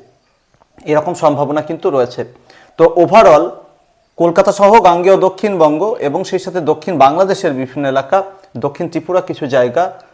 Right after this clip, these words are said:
আহ, উত্তর ওড়িশার দুটো একটা জায়গা, ঝাড়খণ্ডের পশ্চিমবঙ্গ ঘেঁষা এলাকাগুলো, এই বেল্টটাতে কিন্তু আজ, আহ, পঁচিশে আগস্ট, আগামীকাল ছাব্বিশে আগস্ট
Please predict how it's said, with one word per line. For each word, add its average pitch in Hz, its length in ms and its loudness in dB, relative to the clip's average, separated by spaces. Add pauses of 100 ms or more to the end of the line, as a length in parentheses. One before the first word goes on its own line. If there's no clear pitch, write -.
(140)
আহ, - 240 -4
উত্তর 190 280 0
ওড়িশার 190 340 0
দুটো 170 160 -2
একটা 175 200 0
জায়গা, 143 360 0
ঝাড়খণ্ডের 175 760 -2
পশ্চিমবঙ্গ 170 540 -2
ঘেঁষা 143 320 -4
এলাকাগুলো, 139 560 -4 (320)
এই 202 180 4
বেল্টটাতে 196 440 2
কিন্তু 202 460 -8 (540)
আজ, 170 380 4 (100)
আহ, 135 100 -2 (100)
পঁচিশে 185 380 -2
আগস্ট, 190 460 2
আগামীকাল 143 540 0
ছাব্বিশে 139 500 0
আগস্ট 175 440 -2